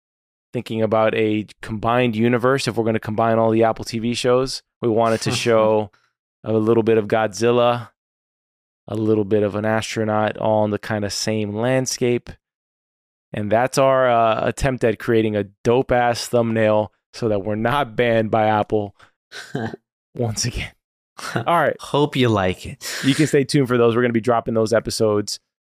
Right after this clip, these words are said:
Speaker 1: Uh, it kinda throws us off on the schedule because they're both dropping these shows on Friday. Um, but Monarch is dropping two episodes next week, I believe.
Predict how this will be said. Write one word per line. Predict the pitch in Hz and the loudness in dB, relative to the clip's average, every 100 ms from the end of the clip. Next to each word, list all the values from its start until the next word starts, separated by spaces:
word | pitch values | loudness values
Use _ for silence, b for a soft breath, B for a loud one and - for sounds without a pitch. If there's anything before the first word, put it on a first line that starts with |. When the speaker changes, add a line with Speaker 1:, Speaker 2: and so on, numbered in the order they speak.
| _ | _
Speaker 1:
Uh, | 120 117 120 | 0 2 2
it | 123 | 0
kinda | 165 190 | 0 0
throws | 190 180 | 2 0
us | 165 | 0
off | 190 170 | -2 -2
on | 170 | -4
the | |
schedule | - 165 160 170 | 0 2 4 2
because | 151 135 | 0 0
they're | 120 | 0
both | 107 120 123 - | 2 0 0 0
dropping | 123 120 120 | 0 0 -2
these | 110 | -2
shows | 120 113 | 0 2
on | 104 110 | 2 -2
Friday. | - 110 110 117 135 135 _ _ _ - - | -2 0 2 2 2 -2 _ _ _ -20 -6
Um, | - 107 104 101 101 | -2 0 2 0 0
but | 107 | -2
Monarch | 110 117 120 120 113 | 0 0 2 0 -2
is | 98 | -2
dropping | 117 110 113 | 0 0 -4
two | - 123 | -2 2
episodes | 113 - 113 110 | 2 2 0 0
next | 107 107 - - | 0 -4 -4 -6
week, | 104 107 107 | -2 -2 0
I | |
believe. | 101 101 98 101 95 | 0 0 0 -2 -4